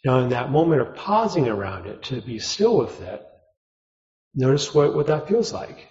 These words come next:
You know, there's of course the energy of it, there's the, "Why can't I just have that cookie? <laughs> Why do I have to do this?" This kind of, it's not really denial, it's more like pausing,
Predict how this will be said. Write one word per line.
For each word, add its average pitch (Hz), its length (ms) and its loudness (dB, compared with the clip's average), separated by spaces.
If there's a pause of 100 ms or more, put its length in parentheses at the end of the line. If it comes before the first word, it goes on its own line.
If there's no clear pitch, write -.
You 127 100 -8
know, 113 60 -4
there's 110 180 -4
of 113 140 -2
course 127 300 -2
the - 160 -10
energy 135 520 0
of 139 120 2
it, 143 220 -2
there's 104 280 -8
the, - 200 -14
"Why 107 200 -12
can't 110 240 -10
I 104 80 -8
just 104 200 -10
have 104 240 -2
that 107 220 -6
cookie? 110 400 -10
<laughs> - 20 -8
Why 143 200 0
do 113 80 -6
I 110 60 -6
have 110 200 -2
to 104 80 -10
do 104 160 -6
this?" 104 400 -12 (760)
This 101 240 -12
kind 113 200 -6
of, 101 280 -6
it's 131 180 -6
not 139 180 4
really 135 220 4
denial, 110 600 -4
it's 95 180 -10
more 120 220 -4
like 107 280 -4
pausing, - 500 -4